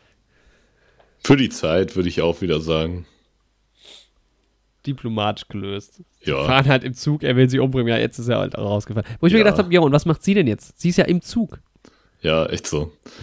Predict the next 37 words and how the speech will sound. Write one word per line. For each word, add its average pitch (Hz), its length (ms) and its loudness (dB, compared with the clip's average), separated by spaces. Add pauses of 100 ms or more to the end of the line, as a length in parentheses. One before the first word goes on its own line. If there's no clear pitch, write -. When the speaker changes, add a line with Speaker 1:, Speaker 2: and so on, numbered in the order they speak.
(160)
Speaker 1:
War 95 100 2
halt 117 120 0
auch 120 200 -2
wieder 104 160 2
so 78 100 -4
ein 80 80 -2
bisschen 85 300 -6
wie 87 80 -4
bei 80 120 -2
Saboteure, 80 640 0
ne? 85 200 -2 (2750)
Wo 113 140 -2
Speaker 2:
Warum? - 40 2
Speaker 1:
er 85 140 4
am 87 140 0
Ende 87 280 0
mit 85 120 0
der 80 100 2
Freiheitsstatue 92 760 0
und 90 140 -4
sowas. 92 320 -2
Speaker 2:
Ja, 135 200 6
stimmt. - 460 -6 (100)
Ja, 117 280 2
ja, 113 200 0
stimmt. 107 340 -10 (200)
Am 107 100 -2
Speaker 1:
Ist 113 60 2
Speaker 2:
Ende 127 120 4
Speaker 1:
halt 117 60 0
Speaker 2:
den 120 100 2
Bösen 135 280 6
einfach 120 200 2
töten. 117 340 -4 (220)
Das 98 120 4
Speaker 1:
Ja. 90 120 4
Speaker 2:
ist - 320 -6